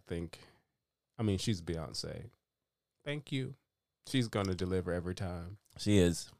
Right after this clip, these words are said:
Speaker 2: She definitely is. I love the fact that she was in the b-, in, like, in the, like, up the, up in the, the rafters. Just bobbing her head away,
Speaker 1: Like she,
Speaker 2: drinking
Speaker 1: like,
Speaker 2: her water,
Speaker 1: like
Speaker 2: like, while the, while everybody is just,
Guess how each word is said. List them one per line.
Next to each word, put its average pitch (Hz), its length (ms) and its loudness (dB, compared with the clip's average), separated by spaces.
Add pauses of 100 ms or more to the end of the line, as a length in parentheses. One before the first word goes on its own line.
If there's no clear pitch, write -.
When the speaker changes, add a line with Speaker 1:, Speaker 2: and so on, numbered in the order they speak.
(140)
Speaker 2:
She 113 140 -6
definitely 101 300 2
is. 90 100 -6 (300)
I 135 160 12
love 123 440 12
the 117 80 4
fact 113 300 6
that 101 100 4
she - 140 2
was 98 160 2
in 101 140 2
the 92 100 6
b-, 78 240 -4
in, 110 160 4
like, 101 180 4
in 101 140 0
the, 85 380 4 (120)
like, 98 220 6
up 101 180 4
the, 92 300 2
up 101 160 0
in 95 100 -2
the, 82 300 2
the 85 120 2
rafters. 104 600 4 (560)
Just 262 180 2
bobbing 147 320 12
her 160 100 8
head 143 180 6
away, 120 360 8
Speaker 1:
Like 123 120 8
she, 147 180 0
Speaker 2:
drinking 131 220 8
Speaker 1:
like, 147 80 8
Speaker 2:
her 151 80 10
water, 120 400 8
Speaker 1:
like 117 240 10
Speaker 2:
like, 123 80 0
while 123 160 12
the, 123 160 8
while 117 200 10
everybody 131 440 8
is 120 100 4
just, 123 240 4